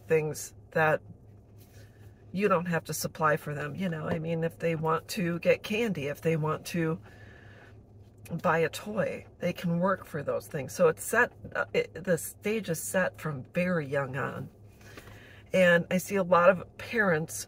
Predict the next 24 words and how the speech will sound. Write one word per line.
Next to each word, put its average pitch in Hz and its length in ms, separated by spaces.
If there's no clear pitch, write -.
who 196 320
are 151 440
not 214 280
only 240 340
allowing 165 580
their 165 520
adult 180 380
children 196 520
to 175 120
live 175 220
with 170 180
them 165 400
primarily 190 640
sometimes 175 440
for 156 180
free, 208 360
but 175 220
they're 196 140
allowing 185 440
their 175 140
adult 165 280
children 180 400
to 170 120
bring 170 420